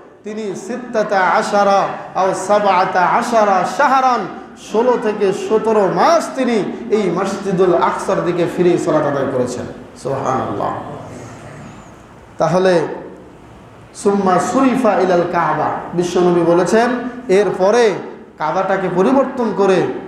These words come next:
কিবলা পরিবর্তন করে কাবার দিকে করে দেওয়া হয়েছে, মসজিদে হারামের দিকে করে দেওয়া হয়েছে। তাহলে চিন্তা করেন, আল্লাহ যদি আজও আমাদের জন্য এই ফিলিস্তিনের আকসাটাই কিবলা রাখতো,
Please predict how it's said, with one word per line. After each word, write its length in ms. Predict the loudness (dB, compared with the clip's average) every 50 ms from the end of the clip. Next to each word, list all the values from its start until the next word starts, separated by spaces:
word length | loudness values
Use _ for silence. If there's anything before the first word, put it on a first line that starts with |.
| -14 -14 -8 -4
কিবলা 440 | -2 0 2 2 2 2 2 0 -2 -4 -6 -6 -2
পরিবর্তন 580 | 0 0 2 2 2 0 0 0 -2 -2 -2 0 0
করে 240 | 2 2 2 2 0 -2 -4 -10 -12 -14 -10 -4
কাবার 380 | 0 0 2 2 2 2 2 0
দিকে 180 | 0 0 0 0 0
করে 160 | 2 2 2
দেওয়া 220 | 4 4 4 4
হয়েছে, 440 | 2 2 0 0 0 0 -2 -2 -2 -4 -8 -12 -12 -8 -6
মসজিদে 340 | -6 -4 -4 -2 -2 0 0
হারামের 420 | 0 0 -2 0 0 0 -2 -2
দিকে 220 | -2 -4 -2 -2 0
করে 160 | 0 2 2 2
দেওয়া 260 | 2 2 2 2 0
হয়েছে। 300 | 0 -2 -2 -2 -4 -8 -8 -10 -12 -16 -16 -16 -10 -4
তাহলে 240 | -4 0 2 2 0 0
চিন্তা 320 | 0 0 0 2 2 0 2 2
করেন, 220 | 2 2 2 2 0 0 0
আল্লাহ 300 | 2 2 4 2 2 2
যদি 200 | 2 2 4 2
আজও 480 | 2 2 2 2 2 2 2 2 2
আমাদের 400 | 4 4 2 0 0 0 -2 -2 0 0
জন্য 420 | -2 0 0 0 0 0 0 -2 -4 -8 -10 -14 -8 -2
এই 160 | 0 0 0 0 -4 -2
ফিলিস্তিনের 680 | -2 -2 0 0 -2 -2 0 0 2 2 2 2 2
আকসাটাই 580 | 0 -2 -2 -4 -4 -2 -2 0 0 2 2 2 2 0
কিবলা 340 | 0 0 2 2 2 2
রাখতো, 420 | 2 2 0 0 -2 0 0 0